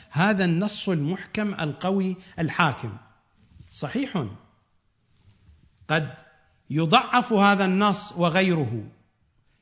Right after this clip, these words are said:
بقواعد علم الرجال القذرة، لكنني لا شأن لي بهذه القذارات. عن بكر بن حبيب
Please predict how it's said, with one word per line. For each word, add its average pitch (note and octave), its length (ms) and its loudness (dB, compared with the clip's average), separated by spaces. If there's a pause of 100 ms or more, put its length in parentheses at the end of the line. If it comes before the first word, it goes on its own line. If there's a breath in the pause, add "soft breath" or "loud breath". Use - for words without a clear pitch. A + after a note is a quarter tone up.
(100)
بقواعد F3 920 2 (120)
علم F#3 340 0
الرجال E3+ 480 2
القذرة، D3+ 640 0
لكنني F#3+ 520 0
لا A3+ 180 0
شأن G#3+ 280 -2
لي G3 180 0
بهذه E3+ 380 2
القذارات. B2+ 680 -4 (4000)
عن G3 180 6
بكر C#4+ 300 6
بن G#3 180 2
حبيب F#3 400 0